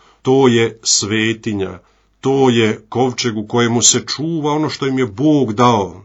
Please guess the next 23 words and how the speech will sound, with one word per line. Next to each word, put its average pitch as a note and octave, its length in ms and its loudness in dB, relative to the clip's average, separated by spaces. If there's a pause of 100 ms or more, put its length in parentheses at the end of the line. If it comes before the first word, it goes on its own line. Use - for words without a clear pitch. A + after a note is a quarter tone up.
(240)
svete B2 600 -2
zapovjedi, F#2 1040 -4 (200)
dokument A#2+ 800 -2
o A2+ 100 -6
savezu, A2 720 -2 (360)
i A#3+ 80 -4
oni G#3+ 220 -4
prolaze C3+ 480 -2
oko G#2+ 260 -6
grada. F2+ 640 -10 (480)
Jedan A2+ 640 -6
dan, G#2+ 520 -8 (180)
drugi A#2 640 -8
dan, G#2+ 520 -4 (100)
treći D#3 420 -6
dan, A#2 480 -6 (340)
i C#3+ 60 -10
tako G3+ 280 2
punih - 360 2
sedam E3+ 420 4
dana, B2+ 360 6
a C3 100 2
onda G#3+ 440 2